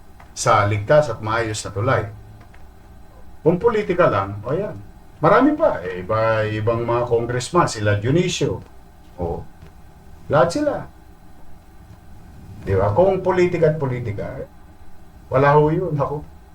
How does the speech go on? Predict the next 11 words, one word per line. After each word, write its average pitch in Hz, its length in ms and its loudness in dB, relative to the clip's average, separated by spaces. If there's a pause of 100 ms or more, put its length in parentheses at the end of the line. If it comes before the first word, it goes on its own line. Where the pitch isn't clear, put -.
(220)
sanay 143 380 2
po 147 220 4
ako 139 100 2
ng 139 160 0
politika. 131 640 -4
Eh, 92 400 -8 (1700)
lumaban 101 500 4
nga 113 180 2
tayo, 110 380 2 (1000)
outsider 113 680 2
eh. 98 140 -6